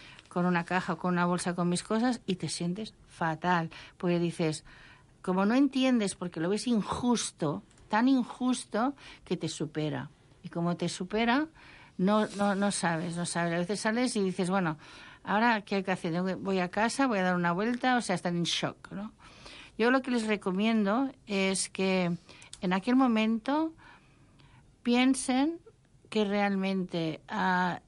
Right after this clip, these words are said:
no va, no es una cosa que va contra ellos, porque que te, te sientes muy mal, te sientes muy pequeña cosa, el autoestima está por los suelos. Como es una incomprensión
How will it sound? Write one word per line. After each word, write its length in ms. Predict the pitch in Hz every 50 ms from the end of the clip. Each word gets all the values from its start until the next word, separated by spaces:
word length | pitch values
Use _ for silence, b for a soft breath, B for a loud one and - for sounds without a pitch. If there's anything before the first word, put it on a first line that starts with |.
| _
no 260 | - 226 233 254 254
va, 320 | 247 233 208 190 180 - - -
no 200 | 233 233 240 247
es 100 | 240 240
una 180 | 240 226 202
cosa 420 | 196 - 196 190 180 - 180 170 165
que 180 | - - 180
va 160 | 180 175 170
contra 420 | 170 - 180 175 160 160 160 160 165
ellos, 500 | 160 165 180 226 190 226 349 - - - B B B B B B B
porque 400 | B 208 202 190 - 196 190 175
que 240 | - - 226 214 208
te, 220 | - - - 208 185
te 360 | - - 185 185 - 190 185
sientes 540 | - - 226 202 196 180 185 180 175 - 185
muy 260 | 202 226 247 240 208
mal, 260 | 180 165 196 269 311 - -
te 100 | 190 165
sientes 600 | - - 185 180 170 175 190 180 175 175 175 - B B B B B B
muy 280 | - 208 214 233 247 233
pequeña 420 | 233 190 180 - 180 175 175 175
cosa, 400 | 165 - 175 180 175 - 254 269
el 80 | 233 202
autoestima 880 | 190 190 185 - 170 170 - - - - 190 185 180 180 170 165 170
está 260 | 165 - - - 160
por 160 | 156 - 170 175
los 160 | 165 165 -
suelos. 420 | - - 180 180 226 269 262 - B B B B B B B B
Como 220 | - 220 208 233
es 80 | 240 262
una 140 | 285 311 294
incomprensión 1200 | 285 247 - 254 247 240 233 220 - 208 208 208 208 190 - - - 226 214 208 202 196 175 175